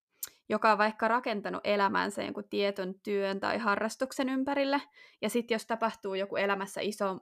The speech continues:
muutos tai onnettomuus tai jot-, joku tämmönen, joka, niinku, pakottaa vaikka lopettaan sen tai pitää taukoa siitä,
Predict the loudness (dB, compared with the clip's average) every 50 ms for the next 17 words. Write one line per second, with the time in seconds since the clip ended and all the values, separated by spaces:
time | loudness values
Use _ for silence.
0 | _ -4 -2 0 0 0 -2 -4 -6 -4 -4 -2 -2 -2 -2 -4 -4 -6 -8 -6
1 | -6 -6 -4 -4 -4 -6 -6 -6 -6 -4 -2 -2 -2 -2 -4 -6 -8 _ -4 -2
2 | 0 0 2 2 2 0 0 -2 -4 -4 -4 -4 -4 -4 -4 -6 -6 -8 -8 -10
3 | -12 -4 0 2 2 2 0 -4 -4 -6 _ _ -6 -4 -4 -4 -4 -6 -4 -4
4 | -4 -4 -2 -2 -2 -2 -2 -2 -2 -6 -10 -10 _ -4 -2 -2 -2 -2 -2 -2
5 | -2 -2 0 -2 -2 -2 -4 -4 -2 -2 -2 -2 -2 -2 -2 -4 -4 -4 -4 -4
6 | -4 -4 -4 -4 -4 -4 -6